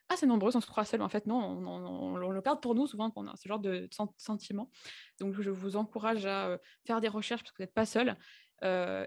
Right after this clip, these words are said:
et avec tous les éléments que je donne dans, dans ce podcast, je pense que vous pouvez, vous avez déjà pas mal de, de, de matière pour dérouler le fil et comprendre la problématique. Encore une fois, euh, évidemment, euh,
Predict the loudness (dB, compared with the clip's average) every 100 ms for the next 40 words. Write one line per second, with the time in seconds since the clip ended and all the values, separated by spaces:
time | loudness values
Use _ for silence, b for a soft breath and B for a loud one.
0 | 0 4 4 4 2 0 0 0 0 -4
1 | -6 -8 -8 -6 -6 -4 -6 -4 -4 0
2 | 0 0 -4 B B -10 -4 -4 -4 -8
3 | -2 0 2 0 -4 -4 -2 2 4 4
4 | 4 4 4 0 -4 -8 -10 -4 -2 -2
5 | 0 0 -2 -2 -2 -2 -10 -10 0 0
6 | 2 2 2 2 -2 B B _ -6 -6
7 | -2 0 0 0 0 0 0 -2 -2 -2
8 | -4 -4 -4 -6 -6 -8 -10 B B B
9 | -6 -2 0 -2 0 2 4 2 2 0
10 | -4 -4 -6 -4 -4 -2 -4 -4